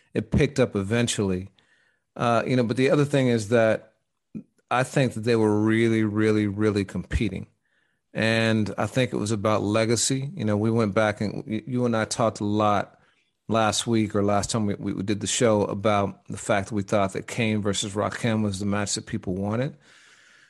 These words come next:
But you went back and found one of the articles that we wrote, um, that was quoting Kane on an interview show saying that he had always wanted to battle K R S because K R S was a battle rapper. He said Rakim was not a battle rapper.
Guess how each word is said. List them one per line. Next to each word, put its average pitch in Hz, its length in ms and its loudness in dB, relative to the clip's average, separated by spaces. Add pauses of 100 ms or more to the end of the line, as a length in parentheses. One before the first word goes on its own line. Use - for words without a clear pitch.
But 120 160 6
you 147 160 6
went 147 180 6
back 131 220 2
and 123 100 0
found 127 400 2
one 117 120 4
of 110 60 4
the 110 100 4
articles 113 500 2
that 110 140 -2
we 104 440 0
wrote, 110 540 2
um, 98 600 0
that 113 100 -2
was 110 120 -2
quoting 113 440 2
Kane 113 400 0
on 101 120 0
an 95 100 -2
interview 104 340 -2
show 101 340 0
saying 107 340 0
that 95 220 0 (160)
he 117 160 0
had 107 80 0
always 107 400 0
wanted 104 220 -2
to 95 80 -4
battle 95 520 0 (580)
K 110 180 2
R 101 180 4
S 101 320 0
because 92 640 -4 (540)
K 143 140 0
R 120 200 4
S 117 200 0
was 104 140 0
a 98 80 -4
battle 107 340 0
rapper. 95 520 -4
He - 180 -20
said 107 200 0
Rakim 107 380 0
was 98 120 -2
not 101 160 2
a 92 60 0
battle 107 280 2
rapper. 92 440 -2